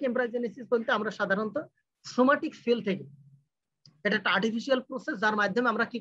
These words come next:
করব, plants বা এমব্রায়োটাকে আমরা একটা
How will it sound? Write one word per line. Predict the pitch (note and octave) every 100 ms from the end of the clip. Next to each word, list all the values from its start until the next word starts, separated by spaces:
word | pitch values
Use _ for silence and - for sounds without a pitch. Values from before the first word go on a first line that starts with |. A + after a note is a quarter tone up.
| A#3+
করব, | A#3 D4 - _ _ _ _
plants | A3 A#3 C#4 B3
বা | C4+ B3+ G#3+
এমব্রায়োটাকে | G3+ G#3+ G#3+ A3 G#3+ F4 - _ _ _ -
আমরা | G3 G3 E4+ - - _ _ _ _ - _ - G#3+
একটা | -